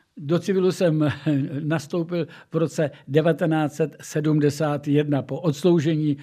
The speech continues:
oněch povinných šest let. Těch šest let, jak už jsem se zmínil, nebylo pro mě zas až tak smutných, protože jsme dělali divadlo poezie a musím říct, že dodneska ve mně ty verše všechny zůstaly.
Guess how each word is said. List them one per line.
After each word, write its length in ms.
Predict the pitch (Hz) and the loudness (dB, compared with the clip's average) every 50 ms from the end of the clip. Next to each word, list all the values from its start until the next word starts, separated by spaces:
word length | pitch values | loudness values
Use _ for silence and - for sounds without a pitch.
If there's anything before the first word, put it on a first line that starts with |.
| - - - _ | -12 -20 -10 _
oněch 460 | - 165 190 185 180 185 165 - - - - | 0 0 2 2 2 0 -2 -4 -8 -8 -6
povinných 600 | 156 147 156 170 160 160 160 160 160 - - - - - - - - | -2 2 2 4 4 4 2 2 0 -2 -4 -10 -20 -20 -20 -20 -16
šest 540 | - - - - 185 170 - - - - 160 | -12 -6 0 2 2 2 2 -2 -6 -4 -2
let. 440 | 156 147 143 143 139 - - - _ - - - - - _ _ _ _ _ _ _ - - 135 | 0 2 2 0 0 -4 -10 -18 _ -20 -20 -20 -20 -20 _ _ _ _ _ _ _ -20 -20 -12
Těch 180 | - - 175 - | -6 -6 -6 -4
šest 260 | - 196 180 - - | -2 -4 -4 -4 -4
let, 260 | 196 175 143 - - - - | -4 -4 -4 -6 -12 -16 -6
jak 220 | 190 165 170 170 180 | -4 -4 -4 -4 -4
už 100 | 151 - | -6 -6
jsem 140 | - 170 147 | -6 -6 -6
se 160 | - 170 151 | -4 -6 -6
zmínil, 680 | 127 123 143 156 175 190 190 180 170 156 147 143 135 139 - - - - _ - | -6 -4 -2 0 0 0 0 0 0 2 2 0 0 -2 -6 -14 -20 -18 _ -2
nebylo 300 | 160 175 165 180 185 151 | 0 2 2 2 0 0
pro 160 | 135 170 160 | 0 -2 -2
mě 160 | 160 165 156 | -2 -2 -2
zas 200 | 139 151 139 - | -2 -4 -6 -6
až 160 | - 139 - | -8 -10 -10
tak 340 | - - 151 143 - - - - - _ _ _ | -6 -4 -4 -6 -6 -10 -18 -20 -20 _ _ _
smutných, 580 | _ - - 170 165 160 156 - 165 165 165 170 | _ -6 0 2 2 2 2 0 0 -2 -2 -2
protože 320 | - 156 135 143 147 151 | -6 -10 -8 -8 -8 -8
jsme 200 | - - 175 156 | -6 -4 -4 -4
dělali 280 | 135 143 147 147 151 139 | -2 -2 -2 -2 -2 -2
divadlo 400 | 131 147 143 143 143 143 135 123 | -2 -2 0 0 0 0 -2 -2
poezie 600 | 135 147 139 147 143 127 143 151 147 147 151 139 143 - - - - - _ | -2 -2 -2 0 0 0 0 0 0 0 -2 -4 -8 -12 -18 -20 -20 -18 _
a 280 | - 127 127 127 131 160 | -8 -6 -6 -6 -6 -6
musím 380 | 156 139 165 165 - 165 143 131 | -6 -4 -4 -4 -4 -4 -4 -4
říct, 160 | 131 151 135 | -4 -6 -6
že 120 | 135 147 | -6 -6
dodneska 720 | 131 131 135 123 139 143 135 139 - - 139 139 147 156 - - - | -6 -4 -6 -4 -4 -4 -6 -6 -8 -8 -8 -8 -8 -10 -14 -18 -20
ve 220 | 151 143 139 135 | -18 -14 -10 -8
mně 200 | 139 147 139 147 - - - | -4 -4 -4 -4 -4 -8 -10
ty 120 | - 143 | -10 -6
verše 400 | 127 135 120 - - 139 139 139 143 147 - | -6 -6 -6 -6 -6 -8 -8 -8 -10 -14 -16
všechny 460 | - - - 139 135 - - 139 135 | -16 -14 -14 -14 -12 -6 -4 -4 -2
zůstaly. 680 | 127 143 147 143 143 - 202 196 202 190 151 127 113 | -2 -2 -4 -4 -4 -2 0 0 0 0 -2 -4 -6